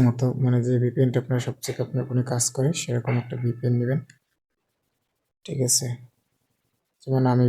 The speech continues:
ভিপিএন ওয়ান ওয়ান নিব, ভিপিএন ওয়ান ওয়ান, ঠিক আছে? আমি যে দেখছেন, ভিপিএন ওয়ান ওয়ান সুপার ভিপিএন নিব, মানে, এটা নিব, এটা সবচেয়ে বা-,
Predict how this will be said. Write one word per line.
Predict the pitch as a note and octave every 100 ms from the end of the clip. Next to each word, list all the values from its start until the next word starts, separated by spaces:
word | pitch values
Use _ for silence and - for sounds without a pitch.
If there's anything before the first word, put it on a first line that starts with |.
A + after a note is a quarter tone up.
| A#2+
ভিপিএন | B2 B2 B2 B2
ওয়ান | A#2+ A#2+
ওয়ান | A#2+ A#2+
নিব, | A#2+ B2+ C3 C3+
ভিপিএন | A#2+ A#2 - B2+ B2 C3 - _ _ _ _ D4+ B3+ - F3 C3+ C3+ G3+ -
ওয়ান | C#3 C3
ওয়ান, | B2 A#2+ A#2 A#2
ঠিক | C3 C3+
আছে? | - C#3 - - _ _ _ _ - - - _ _ - - C#3+
আমি | C3+ B2+
যে | B2
দেখছেন, | B2+ C#3 C3 A#2+
ভিপিএন | A#2 B2+ B2
ওয়ান | B2 B2
ওয়ান | B2 B2
সুপার | C3 C3 B2
ভিপিএন | B2+ B2+ B2 B2
নিব, | C3 - D#3
মানে, | B2+ B2 B2 -
এটা | - B2+
নিব, | B2 C3 C3
এটা | A#2+ B2
সবচেয়ে | B2 - B2+ A#2+
বা-, | A#2+